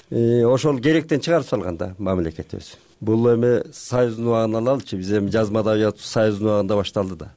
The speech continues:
Анда мурдагы улуу манас жараткан О З К адабият менен келдик. Ошол О З К адабиятта дагы байманаптар, маселе үчүн эл башкарган кишилер ошол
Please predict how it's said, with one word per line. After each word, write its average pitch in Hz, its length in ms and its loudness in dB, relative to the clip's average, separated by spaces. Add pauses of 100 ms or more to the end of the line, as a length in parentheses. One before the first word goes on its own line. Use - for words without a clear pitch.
(100)
Анда 92 300 2
мурдагы 104 460 0
улуу 101 260 0
манас 104 340 0
жараткан 101 400 0
О 101 100 2
З 90 120 0
К - 60 -4
адабият 87 420 -2
менен 82 220 -2
келдик. 80 240 -8 (200)
Ошол 143 460 0 (380)
О 127 200 2
З 143 140 2
К 156 140 -4
адабиятта 160 540 2
дагы 151 240 0
байманаптар, 139 640 2
маселе 120 340 -2
үчүн 113 240 -2
эл 127 160 2
башкарган 110 480 -2
кишилер 123 360 -4 (300)
ошол - 240 0